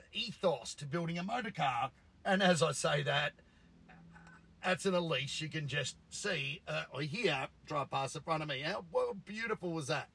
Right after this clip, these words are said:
Bit of timing there. It was add sim-, was it? Make it with simplicity,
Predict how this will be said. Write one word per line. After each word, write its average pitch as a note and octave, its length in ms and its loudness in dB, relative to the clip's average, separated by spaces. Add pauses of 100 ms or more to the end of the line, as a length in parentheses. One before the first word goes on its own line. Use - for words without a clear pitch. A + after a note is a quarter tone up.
Bit D3+ 120 -6
of C#3 80 -8
timing C3+ 380 -4
there. G#2 180 -8 (460)
It - 20 -4
was F#3 220 0
add A3 220 0
sim-, G#3 320 0 (540)
was D#3 100 0
it? B3 140 10 (880)
Make G3 220 4
it - 100 -8
with G3+ 120 -2
simplicity, E3+ 880 0